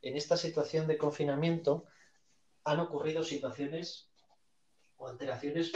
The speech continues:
metabólicas muy importantes. Si nuestra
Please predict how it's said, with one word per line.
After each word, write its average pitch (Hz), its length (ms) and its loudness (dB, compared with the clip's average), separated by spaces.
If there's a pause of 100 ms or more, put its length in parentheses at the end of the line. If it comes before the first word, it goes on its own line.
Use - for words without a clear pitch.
metabólicas 151 840 0
muy 143 140 -2
importantes. 143 760 -4 (400)
Si 156 480 2 (100)
nuestra 147 800 2